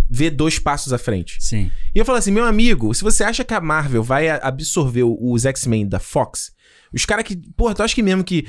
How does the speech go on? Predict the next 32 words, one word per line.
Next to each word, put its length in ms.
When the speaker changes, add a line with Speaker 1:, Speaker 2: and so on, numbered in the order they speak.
Speaker 1:
Patrick 300
Stewart, 540
que 100
tá 220
com 420
oitenta 560
anos, 360
você 60
acha 140
realmente 580
que 80
ele 80
vai 80
voltar 300
a 20
ser 120
o 40
Professor 240
Xavier? 400
Speaker 2:
<laughs> 800
Speaker 1:
O 220
Pe-, 180
o, 380
o 80
Ian 80
McKellen, 360
que 40
tá 80
com 80
oitenta 320
e 20
quatro. 500